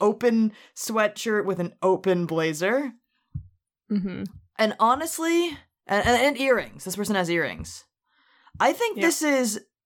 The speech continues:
Speaker 1: Eloise's brother. Because
Speaker 2: Okay.
Speaker 1: they kinda look similar. I mean, actually, their eyes don't look that similar, but, like, they both have, like, dark hair and light eyes, and they don't look that different to me.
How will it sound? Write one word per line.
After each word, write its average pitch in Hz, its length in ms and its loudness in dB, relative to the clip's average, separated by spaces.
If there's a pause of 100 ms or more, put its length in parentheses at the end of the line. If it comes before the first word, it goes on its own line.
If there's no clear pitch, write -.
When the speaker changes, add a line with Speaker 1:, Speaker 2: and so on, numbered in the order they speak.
(300)
Speaker 1:
Eloise's 254 720 0
brother. 160 720 0 (2250)
Because 202 840 2
Speaker 2:
Okay. 214 360 0 (140)
Speaker 1:
they - 80 -8
kinda 403 300 2
look 339 180 2
similar. 214 720 -4 (180)
I 226 100 2
mean, 262 160 0
actually, 277 320 0
their 240 180 2
eyes 214 220 2
don't 254 160 0
look 262 120 0
that 262 160 2
similar, 269 380 2
but, 214 200 0
like, 196 300 0 (680)
they 214 140 2
both 262 220 6
have, 294 160 2
like, 208 180 0
dark 202 260 2
hair 208 520 4
and 165 120 -2
light 185 280 2
eyes, 180 720 4
and 156 640 -2 (100)
they 165 80 0
don't 196 180 0
look 202 160 0
that 185 200 0
different 185 360 -2
to 208 80 0
me. 202 480 0